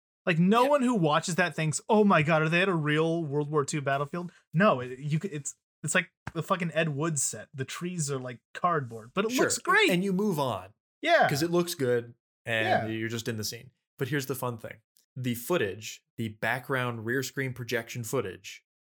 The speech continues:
Speaker 2: loops. It plays twice, the same thing.
Speaker 1: Does it?
Speaker 2: And I've never noticed until this time around, and it was, I was like,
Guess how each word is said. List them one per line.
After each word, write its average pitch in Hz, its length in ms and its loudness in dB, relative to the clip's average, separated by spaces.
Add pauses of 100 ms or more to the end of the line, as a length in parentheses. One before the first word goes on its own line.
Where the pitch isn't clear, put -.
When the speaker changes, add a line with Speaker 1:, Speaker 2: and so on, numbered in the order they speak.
(240)
Speaker 2:
loops. - 760 -4 (400)
It 127 200 -6
plays 131 440 -2
twice, 117 560 -4
the 117 100 -10
same 123 380 -2
thing. 131 160 -2
Speaker 1:
Does 131 160 0
it? 160 180 -2 (480)
Speaker 2:
And 113 80 0
I've 110 160 -4
never 120 300 -2
noticed 135 420 -2
until 117 240 -6
this 117 160 -4
time 117 240 -4
around, 110 460 -4
and 104 100 -14
it 107 80 -12
was, 113 240 -8 (720)
I - 20 -14
was - 400 -18
like, - 80 -20